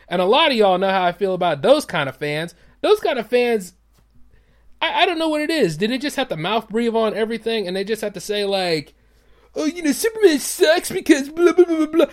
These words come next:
I haven't read a Superman comic, but I'm gonna say he sucks just based off of what I can think of at the time and what Frank Miller says."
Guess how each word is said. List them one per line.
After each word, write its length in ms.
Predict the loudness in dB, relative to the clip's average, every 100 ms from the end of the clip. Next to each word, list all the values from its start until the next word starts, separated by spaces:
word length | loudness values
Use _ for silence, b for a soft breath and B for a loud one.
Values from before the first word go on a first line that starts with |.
| B 4
I 80 |
haven't 300 | 4 4 2
read 160 | 0 0
a 40 |
Superman 400 | 0 -2 -2 -2
comic, 240 | 2 0 2
but 160 | 6
I'm 140 | 6 6
gonna 160 | 2
say 160 | 0 -2
he 60 | -2
sucks 360 | -4 -6 -4
just 220 | -6 -6
based 280 | -4 -4 0
off 160 | 0 0
of 140 | -2
what 200 | -2 -2 0
I 160 | -2
can 220 | -2 -6
think 320 | -8 -6 -6 0
of 100 | 0
at 120 | 0
the 60 |
time 420 | -4 -4 -4 -4 -8 B -4
and 140 | -4
what 180 | -4 0
Frank 240 | 4 4
Miller 260 | 4 2 2
says." 440 | 0 0 0 -6